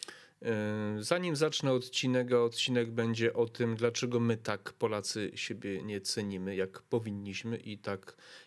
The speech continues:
jak na to zasługujemy. E, więc wcześniej chciałem was prosić o to, abyście zasubskrybowali mój kanał, e, dali łapkę w górę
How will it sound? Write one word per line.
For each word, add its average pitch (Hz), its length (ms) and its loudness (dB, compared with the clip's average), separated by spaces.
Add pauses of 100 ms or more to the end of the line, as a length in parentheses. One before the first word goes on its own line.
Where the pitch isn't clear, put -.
jak 107 180 2
na 104 140 -2
to 101 260 -6
zasługujemy. 104 760 0
E, - 680 -6 (300)
więc 120 580 0
wcześniej 160 360 0
chciałem 151 280 0
was 135 160 2
prosić 135 680 0
o 120 120 4
to, 117 560 2 (140)
abyście 113 480 -2
zasubskrybowali 120 920 0
mój 107 200 -2
kanał, 107 500 -2 (280)
e, - 20 -8
dali 123 460 0 (160)
łapkę 110 440 0
w 107 80 -6
górę 107 400 0